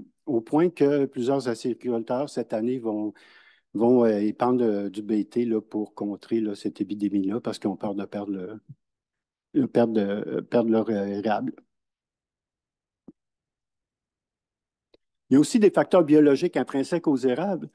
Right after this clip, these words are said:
Hein, une bonne année semencière suit généralement une,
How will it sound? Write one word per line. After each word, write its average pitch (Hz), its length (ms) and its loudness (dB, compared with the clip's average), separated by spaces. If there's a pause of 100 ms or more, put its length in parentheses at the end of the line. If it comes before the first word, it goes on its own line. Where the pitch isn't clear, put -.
(420)
Hein, 135 140 0
une 123 160 6
bonne 185 220 4
année 170 200 2
semencière 147 800 -4
suit 156 340 -2
généralement 127 640 -2
une, 135 160 -4